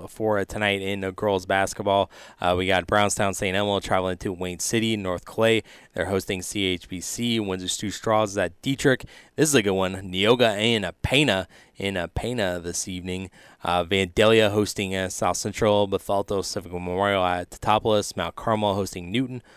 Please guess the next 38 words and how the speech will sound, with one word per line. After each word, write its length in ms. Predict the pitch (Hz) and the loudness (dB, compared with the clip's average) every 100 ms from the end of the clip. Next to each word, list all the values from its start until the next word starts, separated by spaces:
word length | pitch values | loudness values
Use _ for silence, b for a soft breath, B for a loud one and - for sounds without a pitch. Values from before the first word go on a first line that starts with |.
| b _ | b _
Lawrenceville 460 | 120 120 - 110 | 0 0 2 2
at 240 | 98 92 87 | 2 0 -2
Robinson. 540 | 98 117 117 - 123 | 2 2 2 -4 -6
Olney 440 | 104 147 175 135 104 | 2 6 6 4 0
at 160 | 95 | -2
Casey. 460 | - 127 123 120 120 b b b | -2 -2 -2 -4 -6 b b b
Marshall 440 | 107 120 135 - 104 | 4 6 6 6 4
at 120 | 92 | 2
Red 180 | 92 92 | 0 -2
Hill, 380 | - 110 113 104 | 0 0 2 0
Sullivan 500 | - - 117 113 104 | -2 2 4 4 2
hosting 420 | 92 101 95 85 | -2 -6 -6 -10
a 80 | 85 | -12
Paris, 500 | - - 107 104 - B B B - | -8 0 2 2 -2 B B B 0
Martinsville 500 | 107 117 101 104 98 | 4 4 4 4 4
at 220 | 92 92 | 2 2
Oblong 360 | 104 101 87 87 | 2 4 2 -4
Powhut, 520 | - 107 104 107 104 | 0 2 4 2 0
and 280 | 92 92 87 | -6 -8 -8
Argenta 720 | 87 90 123 131 95 90 90 b b b _ | -12 -2 2 2 0 -4 -6 b b b _
traveling 440 | - 85 85 87 | -4 -4 -2 -6
into, 360 | 90 - 90 90 | -8 -10 -8 -6
uh, 80 | 92 | -8
Tri-County 880 | - - 85 90 - 95 90 90 90 | -8 -6 -6 -8 -8 -6 -6 -8 -12
there 300 | 92 90 90 | -12 -8 -8
in 120 | 90 90 | -8 -8
girls 320 | - 95 95 | -6 -4 -4
basketball 540 | 107 104 - 110 104 | 0 0 0 0 2
this 180 | 98 - | 2 0
evening. 300 | 117 107 107 | -4 -2 -4
And 80 | 107 | -4
we 80 | 110 | -2
do 120 | 135 | 0
have 180 | 120 101 | 0 0
one, 360 | 110 135 127 | 0 2 2
uh, 80 | 107 | 0
boys 440 | 95 135 147 123 | 0 4 6 4
game. 300 | 104 101 95 | 2 0 0